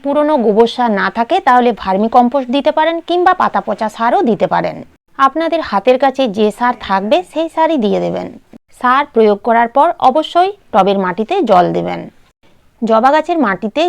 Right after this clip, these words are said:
গোবর সার প্রয়োগ করার দশ থেকে বারো দিন পরের আপডেট দেখুন। জবা গাছের যে ডালগুলো আমি একটু একটু করে কেটে দিয়েছিলাম, সেই কাটা অংশের পাশ দিয়ে তিন চারটি করে নতুন নতুন ডাল গজিয়েছে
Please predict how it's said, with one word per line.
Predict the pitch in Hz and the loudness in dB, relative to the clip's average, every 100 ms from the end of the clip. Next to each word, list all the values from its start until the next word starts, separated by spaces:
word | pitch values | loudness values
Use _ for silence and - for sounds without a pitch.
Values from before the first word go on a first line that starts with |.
| 240 | 2
গোবর | 226 240 269 | 2 2 -2
সার | 294 302 - | -2 -2 2
প্রয়োগ | 220 214 - | 2 2 2
করার | 240 254 254 _ _ - | 2 2 0 _ _ -4
দশ | 240 294 - 339 | 2 2 2 -6
থেকে | 339 339 214 | 0 0 2
বারো | 190 196 214 | 4 4 2
দিন | 233 226 | 0 0
পরের | 233 370 - 208 | 0 0 -2 -2
আপডেট | 180 185 175 | -2 -2 -2
দেখুন। | 180 175 185 220 _ _ _ _ | -6 -8 -14 -16 _ _ _ _
জবা | 240 233 262 | 2 4 6
গাছের | 302 302 294 233 | 2 2 0 2
যে | 240 220 | 2 4
ডালগুলো | 190 196 214 240 254 208 | 4 4 2 4 4 4
আমি | 214 220 220 | 0 0 -4
একটু | - 269 | -2 -4
একটু | 269 262 | -4 -2
করে | 269 262 220 | 0 0 -2
কেটে | 185 226 | -2 0
দিয়েছিলাম, | 233 240 262 311 415 _ _ _ _ - | 0 -2 -2 -4 -6 _ _ _ _ 0
সেই | 302 339 370 - 214 | 2 2 -2 -4 -2
কাটা | 196 247 262 | 2 2 2
অংশের | 262 262 277 269 | 0 0 -2 0
পাশ | 208 185 185 196 | 0 2 0 -2
দিয়ে | 247 370 _ _ _ _ 320 | 0 -2 _ _ _ _ -4
তিন | 349 349 | 0 0
চারটি | 330 359 320 | 0 -2 0
করে | 226 233 220 | 2 4 2
নতুন | 202 233 226 | 0 0 0
নতুন | 220 320 294 | -2 -2 0
ডাল | 185 175 | 2 2
গজিয়েছে | 175 185 180 170 | -2 -2 -4 -6